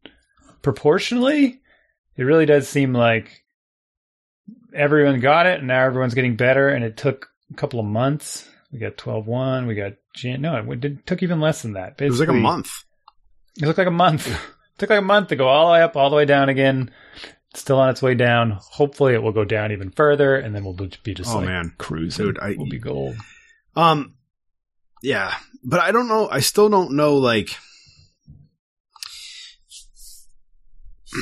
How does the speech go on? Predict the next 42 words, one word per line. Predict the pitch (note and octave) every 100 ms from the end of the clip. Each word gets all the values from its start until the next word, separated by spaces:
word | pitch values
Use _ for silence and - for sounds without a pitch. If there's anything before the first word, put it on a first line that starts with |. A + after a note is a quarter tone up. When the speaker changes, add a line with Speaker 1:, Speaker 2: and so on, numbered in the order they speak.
| B2+ A#2 -
Speaker 2:
I | C#3+
don't | D#3+
know. | - - - - - - C#3
Like | C3
I | C3+
said | - B2
last | G#2+ G2+
week, | A2 F#2 -
I, | - G2+ -
like, | A2 G#2+
how | - -
do | F3+
you | G#3+ G3+ C#3
get, | D#3+ D#3 - -
th-, | C#3 F#3+ -
th-, | D3+ F#3
this | F#3 F3+
is | F#3+
something | E3 F3+ C#3+
that's, | C3+ A#2+ - -
we're | C3
never | C3 C3+ C3
gonna | A2+ A2
shake, | G2+ - G2+ -
right? | G2
I | G2
was | G2 -
reading | A#2+ A2+ G#2 G2 - - - -
today, | A#2+ A2+ G2+
there's | F#2+ F#2
a |
new | G#2 A2
variant | F#2+ G2 G#2 G2 E2+
that's | F2+ -
found, | G#2+ G2 F#2
been | G2 G2+
found | G#2+ A2
in | G#2+
forty | F2+ A#2 G#2+ G#2
countries, | - A2 G2 F2 D#2+
right? | F2 F#2+ -
So | - A2 G2+